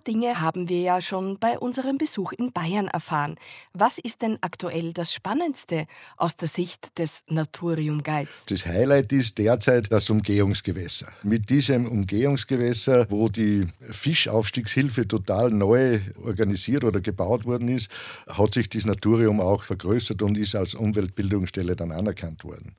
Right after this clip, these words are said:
Speaker 2: Hintergrund ist der, die Kraftwerksgenehmigungen für das Innkraftwerk ist nach siebzig Jahren ausgelaufen und da muss man eine neue Betriebsgenehmigung ansuchen und da gibt's dann in einem kleinen Satz in der Gewässerbewirtschaftungsrichtlinie,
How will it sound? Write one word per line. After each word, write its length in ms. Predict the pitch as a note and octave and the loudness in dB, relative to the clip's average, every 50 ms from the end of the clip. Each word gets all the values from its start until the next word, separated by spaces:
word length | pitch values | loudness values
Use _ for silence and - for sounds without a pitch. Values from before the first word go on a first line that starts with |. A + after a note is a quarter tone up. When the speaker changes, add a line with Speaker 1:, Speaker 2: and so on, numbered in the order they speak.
| _ _ _ | _ _ _
Speaker 2:
Hintergrund 640 | - G2+ C3+ C#3+ - C3+ G2+ - G#2 A2+ A#2 A2 G#2+ | -2 0 0 0 0 -2 -2 2 2 2 4 2 0
ist 260 | G2 F#2 - - - | -2 -4 -6 -4 -4
der, 320 | G#2 G#2+ B2 D3 D#3+ D3 | -2 -2 0 0 0 0
die 320 | - C#3 C3+ C3 A#2 G2+ - _ _ | 2 2 2 2 2 -2 -6 _ _
Kraftwerksgenehmigungen 1400 | - A2+ A#2 C3+ D3+ - - D#3 D#3 C3+ - - - C3 A2+ A#2+ C#3 F3+ F3 D#3 A#2 B2+ A2+ A2 A2 G#2 F#2+ F#2 | 0 2 2 2 2 2 2 0 0 0 0 0 0 2 2 2 2 4 2 4 4 4 4 6 6 4 2 0
für 160 | - - A2+ | 0 0 0
das 180 | G#2 A#2 A2 - | 0 0 -2 0
Innkraftwerk 840 | D#3 E3 F3 D#3+ - G2+ A2 G#2+ G2 - - G2+ G2+ G#2 G2 G2 - | 2 2 2 2 0 -2 -4 -4 -6 -8 -6 -6 -6 -6 -6 -8 -6
ist 180 | B2 A#2+ G2 G#2+ | -4 -2 0 0
nach 160 | A2 G2+ - | 0 0 0
siebzig 320 | - C#3 C#3 - C3+ A2+ | 0 -2 -2 -2 0 0
Jahren 200 | A#2+ G2+ F#2+ F#2+ | 2 2 2 2
ausgelaufen 760 | F2 F2+ A2+ G#2 - D#3+ D#3 D#3 E3 E3+ - - F3+ E3+ D3 - - - - - - - - - | 0 -2 -4 -2 -2 -2 -2 -2 -2 -4 -4 -2 -2 -2 -2 -2 -6 -14 -18 -18 -18 -20 -20 -8
und 600 | - A#2+ A#2+ C3 C3+ C3+ C3+ B2+ - - - C3 | 2 4 4 6 6 4 4 2 -2 -4 -2 2
da 320 | A#2+ A#2 B2 B2 B2 A#2+ G#2 F#2 | 4 4 4 4 0 -2 -2 -2
muss 220 | A#2 A2 A#2 G#2+ | 0 2 2 4
man 140 | A#2 G2+ G2 | 2 2 2
eine 60 | G2 | 2
neue 220 | F#2 G2 G#2 G#2 F#2+ | 4 4 4 4 2
Betriebsgenehmigung 880 | G2+ F#2+ G2 C#3+ E3 - - - C#3+ C#3 C3+ C3+ C3 A#2+ B2 A#2+ G#2+ | 0 0 -2 -2 -2 -2 -2 -2 0 0 0 0 0 0 0 0 2
ansuchen 500 | G2 G#2 A2+ - - A#2+ B2 A#2 - A2 | 0 0 0 0 0 0 -2 0 0 0
und 160 | G#2 G2 F#2+ | 0 0 0
da 60 | G#2 F#2+ | -2 -4
gibt's 260 | - A#2+ G#2+ - - | -4 -4 -4 -2 0
dann 200 | - G#2+ G#2 G#2 | 2 2 4 4
in 140 | G#2 G#2 G2+ | 4 4 4
einem 240 | G2 F#2 F#2 F2 - | 2 0 -2 -4 -6
kleinen 440 | - - F#2 F#2 G#2+ A#2+ B2 G#2+ G2+ | -8 -6 -4 -2 0 0 0 0 0
Satz 400 | - - F#2+ B2 A#2+ - - C3 | -2 -4 -6 -6 -4 -4 -2 0
in 120 | A#2+ G2 | 2 2
der 120 | G2+ G2 | 2 0
Gewässerbewirtschaftungsrichtlinie, 1900 | F2+ - G#2+ F#2+ G2 A#2+ A#2 - - A#2+ G#2+ G2 G#2 F#2 G#2+ D#3 D#3 - D3+ C#3+ - - C#3+ C3 A#2+ - A#2+ C3+ C3 - - B2 B2 B2 A#2 A#2+ A2+ | 0 0 0 0 2 0 0 2 2 0 2 2 0 2 2 2 4 4 4 4 4 2 0 0 0 2 2 2 2 2 0 0 2 4 4 4 2